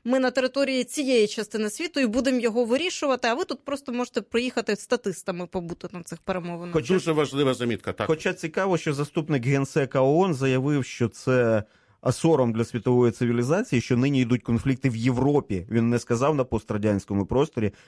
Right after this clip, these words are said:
Speaker 2: а в Європі. І зрозуміло, що їх потрібно вирішувати.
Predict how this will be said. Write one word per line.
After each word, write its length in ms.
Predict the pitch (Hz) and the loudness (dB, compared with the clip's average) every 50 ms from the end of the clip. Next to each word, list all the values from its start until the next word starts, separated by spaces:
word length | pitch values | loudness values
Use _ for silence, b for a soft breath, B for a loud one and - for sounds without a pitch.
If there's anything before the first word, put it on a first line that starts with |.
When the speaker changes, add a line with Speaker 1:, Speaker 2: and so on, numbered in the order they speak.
| B B | B B
Speaker 2:
а 120 | 113 117 | -2 0
в 40 | 107 | 2
Європі. 440 | 110 123 120 127 127 120 107 - 104 | 2 2 2 4 2 2 2 0 -2
І 60 | 101 | -2
зрозуміло, 480 | 95 104 104 101 110 113 123 127 123 113 | 0 0 0 2 2 2 4 2 2 0
що 160 | - - 110 | 0 0 -2
їх 100 | 104 - | -2 0
потрібно 420 | - 110 - 104 107 95 107 104 | -2 -4 -2 0 0 2 2 2
вирішувати. 680 | 98 101 98 90 80 - - - 87 95 - _ - | 2 2 0 0 -2 -4 -8 -10 -10 -10 -12 _ -20